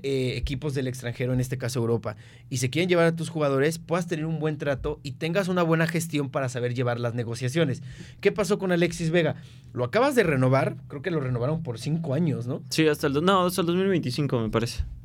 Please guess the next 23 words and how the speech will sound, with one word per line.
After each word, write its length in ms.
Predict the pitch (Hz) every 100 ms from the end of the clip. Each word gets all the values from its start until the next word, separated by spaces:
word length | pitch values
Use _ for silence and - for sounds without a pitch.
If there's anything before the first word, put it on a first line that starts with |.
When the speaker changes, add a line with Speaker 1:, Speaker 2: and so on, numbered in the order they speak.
| -
Speaker 1:
Bueno, 200 | 143 120
Speaker 2:
Está. 120 | - -
Speaker 1:
por 140 | 120
tres 220 | 151 156
años. 300 | 156 123 107 - - -
Pero 180 | - 151
por 120 | 160
una 160 | 175 220
cifra 340 | 214 202 - 208
millonaria, 580 | 151 127 131 151 147 170
y 60 |
me 80 | 139
imagino 400 | 131 127 160 165
que 100 | 156
su 160 | 127 127
cláusula 360 | 139 135 160 143
de 60 |
rescisión 440 | 120 117 110 139 143
es 80 |
bastante 480 | 123 - 135 127 139
alta. 180 | 156 143
Speaker 2:
Debe 140 | 131
ser. 260 | 127 135